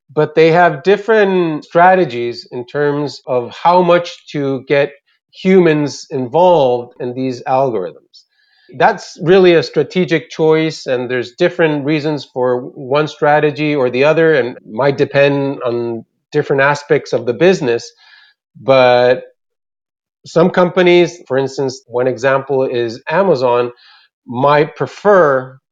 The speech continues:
to automate more of these decisions and remove humans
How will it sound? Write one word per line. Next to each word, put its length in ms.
to 920
automate 500
more 280
of 140
these 160
decisions 680
and 260
remove 640
humans 640